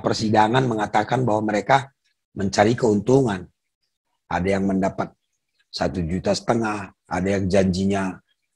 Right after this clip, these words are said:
akan mendapatkan satu koma enam juta dan sudah ditransfer sekian-sekian.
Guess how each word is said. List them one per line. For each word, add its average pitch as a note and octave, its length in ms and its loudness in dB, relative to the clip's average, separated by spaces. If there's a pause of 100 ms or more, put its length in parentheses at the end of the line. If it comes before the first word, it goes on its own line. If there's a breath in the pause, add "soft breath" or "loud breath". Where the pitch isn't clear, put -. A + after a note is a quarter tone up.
(100)
akan F#2+ 420 -2
mendapatkan F#2+ 460 -2
satu F2+ 400 -4
koma F#2+ 240 -2
enam F#2+ 160 0
juta A#2+ 400 0
dan F#2+ 160 -4
sudah F#2 240 -2
ditransfer F#2+ 720 -4
sekian-sekian. F#2+ 720 -2